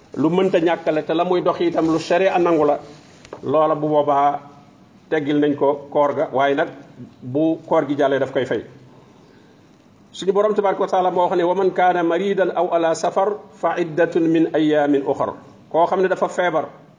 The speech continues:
feebar bu ko tee woor, du nag feebar bu jóg rek nag nga ne mënumaa woor, waaye na doon feebar boo xam ne wóor yëgal nga ci sa bopp ne boo wooree doo ko mën, wala ay fajkat wax nañ na la soo wooree koor gi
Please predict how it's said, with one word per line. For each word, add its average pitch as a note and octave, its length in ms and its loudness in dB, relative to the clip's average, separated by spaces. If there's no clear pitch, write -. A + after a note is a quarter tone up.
feebar D#3+ 340 -2
bu D#3 120 -6
ko D#3+ 120 0
tee E3 460 2
woor, D3+ 500 2
du B2 80 -6
nag E3 140 -4
feebar D#3+ 280 0
bu F3+ 120 -4
jóg G#3 160 2
rek F#3+ 140 2
nag F#3 140 2
nga F3+ 80 0
ne F3 80 -2
mënumaa E3+ 340 2
woor, D3+ 220 2
waaye C3+ 180 0
na F3 100 0
doon F3 160 0
feebar E3+ 280 0
boo D#3+ 140 2
xam E3 120 -4
ne D#3+ 80 2
wóor F#3 300 4
yëgal A#3 340 2
nga G#3+ 140 0
ci - 80 -10
sa G3+ 100 -2
bopp F3+ 300 -4
ne E3 140 -2
boo G3 280 2
wooree G3 220 2
doo F#3+ 120 2
ko F#3+ 120 -2
mën, A3 240 -4
wala F#3+ 340 2
ay G3 120 4
fajkat G#3 540 -4
wax F#3+ 240 0
nañ F#3+ 240 0
na F3 140 2
la F3 80 4
soo F3 440 0
wooree E3 400 2
koor E3 240 0
gi D#3+ 220 0